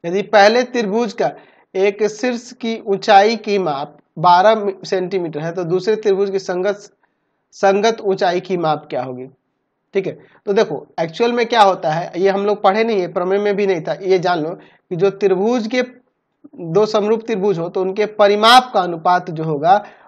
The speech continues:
उनके भुजाओं के अनुपात के बराबर होता है। ठीक है, या उनके संगत ऊंचाई के अनुपात के भी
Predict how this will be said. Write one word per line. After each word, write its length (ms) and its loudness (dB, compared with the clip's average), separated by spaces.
उनके 320 2
भुजाओं 480 4
के 200 -2
अनुपात 520 0
के 120 2
बराबर 440 -2
होता 300 -14
है। 140 -14
ठीक 180 -2
है, 180 -2
या 140 -2
उनके 260 -2
संगत 420 0
ऊंचाई 280 0
के 100 -2
अनुपात 460 2
के 100 -4
भी 180 4